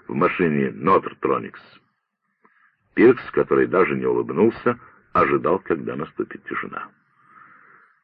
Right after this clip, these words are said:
«Вам не кажется, что вы пытаетесь меня надуть?» — спросил он наконец.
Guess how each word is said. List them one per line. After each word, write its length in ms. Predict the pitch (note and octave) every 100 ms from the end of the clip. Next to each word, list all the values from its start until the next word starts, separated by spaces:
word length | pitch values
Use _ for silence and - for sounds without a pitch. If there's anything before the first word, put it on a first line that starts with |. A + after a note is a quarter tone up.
| _ -
«Вам 280 | F2 B2
не 120 | B2+ A#2+
кажется, 760 | D#3+ E3 C3 - D2+ D2+ D2
что 200 | - -
вы 140 | D#2+ F2
пытаетесь 560 | F2 - F2+ E2 -
меня 460 | D#2 D#2+ E2+ F2 -
надуть?» — 500 | - E2+ F2 E2+ C3 - - - - -
спросил 380 | F2+ G2 G#2
он 100 | G2+
наконец. 420 | G2 G2+ F#2+ F#2